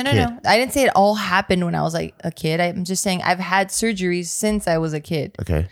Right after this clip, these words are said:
Speaker 1: Yeah. So the first one was, um, I was born with three front teeth.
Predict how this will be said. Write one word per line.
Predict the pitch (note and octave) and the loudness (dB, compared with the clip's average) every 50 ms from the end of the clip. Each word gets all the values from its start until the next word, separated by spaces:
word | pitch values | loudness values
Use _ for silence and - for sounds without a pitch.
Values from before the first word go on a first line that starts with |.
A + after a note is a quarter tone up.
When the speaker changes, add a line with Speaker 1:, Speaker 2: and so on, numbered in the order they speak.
| - - - - - - _ _ | -10 -18 -20 -20 -20 -20 _ _
Speaker 1:
Yeah. | - F#3+ F3 G2 - | 2 2 2 2 2
So | - - - | -2 -4 -2
the | G3 F#3+ G3 | -2 -2 0
first | - - A3 A#3 A#3 - | 0 0 0 0 0 0
one | B3+ A#3+ A3+ | -2 0 0
was, | G#3+ G#3+ G#3 G#3 G3+ | 0 0 0 0 0
um, | G3+ F3+ F3+ F3 E3+ - - | 0 0 0 0 -2 -2 -2
I | - F#3+ | -2 -2
was | G3+ G3 | -2 -2
born | F3+ F#3 F#3+ G#3 A3+ A#3 | -4 -2 -2 0 0 0
with | A#3 A3+ | -2 -4
three | - F3+ F#3 G3 F#3+ | -4 -4 -4 -4 -4
front | F#3 - G3 - G3 | -4 -4 -6 -6 -6
teeth. | - - E3 G3 A#3+ - _ | -8 -8 -8 -8 -10 -12 _